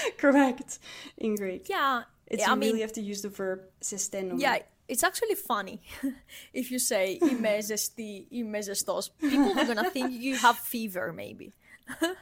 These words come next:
Speaker 1: <laughs> Probably.
Speaker 2: Ζεσταίνομαι,
Speaker 1: Well, in
Speaker 2: yeah.
Speaker 1: other languages, like in Spanish, if you say this, this is something really sexual. Like, you don't wanna say that. It's a mistake
Speaker 2: No,
Speaker 1: that a lot
Speaker 2: in
Speaker 1: of people
Speaker 2: Greek,
Speaker 1: make.
Speaker 2: no.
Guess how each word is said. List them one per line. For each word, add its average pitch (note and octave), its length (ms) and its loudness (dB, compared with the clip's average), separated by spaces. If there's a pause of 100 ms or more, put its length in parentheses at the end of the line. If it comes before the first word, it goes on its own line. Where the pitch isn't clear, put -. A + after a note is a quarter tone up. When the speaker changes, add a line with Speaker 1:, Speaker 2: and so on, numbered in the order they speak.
(240)
Speaker 1:
<laughs> C#4+ 640 6
Probably. F4+ 480 -2
Speaker 2:
Ζεσταίνομαι, B3 500 4
Speaker 1:
Well, B3+ 220 12
in D4 60 12
Speaker 2:
yeah. C#4+ 80 6 (120)
Speaker 1:
other G#4 220 12
languages, A3 560 8
like A3+ 200 4
in G#3+ 120 4
Spanish, G#3+ 640 2
if G3 140 -8
you G3 80 -8
say F3 260 -2
this, E3 240 0 (220)
this G#3+ 200 0
is G#3 140 -2
something G3+ 280 0 (120)
really F3+ 140 0
sexual. - 680 -6
Like, F3+ 140 -2 (140)
you F3+ 320 0 (320)
don't G3 180 0
wanna F#3 120 -2 (120)
say F3 200 0
that. - 140 0 (140)
It's - 180 -4
a F3 400 -2
mistake G3 300 -2 (180)
Speaker 2:
No, A3+ 80 4
Speaker 1:
that E3 100 -2
a E3 80 -8
lot G3+ 100 0
Speaker 2:
in B3+ 60 2
Speaker 1:
of B3+ 60 0
people C#4 140 -4
Speaker 2:
Greek, F4+ 180 4
Speaker 1:
make. B3 60 -10 (160)
Speaker 2:
no. F#3+ 80 0